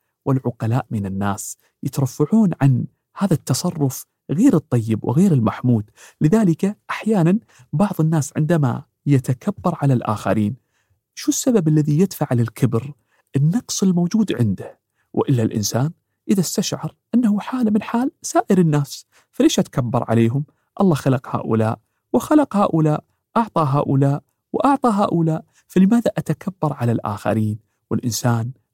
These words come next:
أيضًا عندما ينظر في سيرة النبي عليه الصلاة والسلام ويشوف كيف كان يتواضع في التعامل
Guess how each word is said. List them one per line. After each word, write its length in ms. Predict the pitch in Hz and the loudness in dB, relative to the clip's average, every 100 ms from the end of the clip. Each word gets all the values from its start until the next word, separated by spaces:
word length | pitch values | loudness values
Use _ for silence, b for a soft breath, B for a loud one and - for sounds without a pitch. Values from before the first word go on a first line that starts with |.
| - | 0
أيضًا 320 | 139 120 107 - | 2 2 0 -2
عندما 520 | 113 110 117 110 120 - _ _ | 0 2 2 0 -2 -8 _ _
ينظر 320 | 143 170 165 139 | 2 2 2 -2
في 200 | - 131 | -2 -4
سيرة 420 | - 208 214 180 165 | 0 0 0 -2 -2
النبي 420 | 151 131 139 131 | -2 0 0 -2
عليه 300 | 117 110 110 | -2 -2 -2
الصلاة 380 | 107 - 107 107 | -6 -4 -4 -4
والسلام 500 | 104 - 107 107 104 - b b | -6 -6 -2 -2 -2 -8 b b
ويشوف 340 | 160 151 220 - | -2 2 2 0
كيف 260 | - 208 - | -2 -4 -4
كان 300 | 208 220 220 _ _ - | -2 0 -2 _ _ -2
يتواضع 680 | 180 - 175 202 214 - - | 0 0 -2 -2 -2 -4 -6
في 320 | - 196 202 - | 0 0 0 -4
التعامل 760 | - - 143 190 185 135 101 | -10 -6 0 2 2 2 0